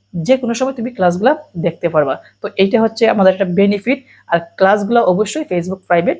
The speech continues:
গ্রুপে হবে। এখন ভর্তির নিয়মাবলী বলে দিচ্ছি। তুমি এখন দেখো আমার এই স্ক্রিনের মধ্যে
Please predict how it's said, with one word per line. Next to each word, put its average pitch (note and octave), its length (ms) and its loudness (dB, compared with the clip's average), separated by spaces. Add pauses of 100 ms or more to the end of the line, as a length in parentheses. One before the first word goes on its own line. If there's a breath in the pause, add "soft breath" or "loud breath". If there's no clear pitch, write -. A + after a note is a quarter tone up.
(100)
গ্রুপে E3+ 280 -2
হবে। E3 240 0 (380 loud breath)
এখন F#3+ 300 2
ভর্তির G#3+ 380 0
নিয়মাবলী G3 600 0
বলে F3+ 240 2
দিচ্ছি। F#3+ 380 0 (340 loud breath)
তুমি G#3+ 320 -2
এখন F#3 320 -2
দেখো F#3+ 180 0
আমার G3 300 2
এই G3+ 280 0
স্ক্রিনের G3+ 400 -4
মধ্যে F#3+ 380 0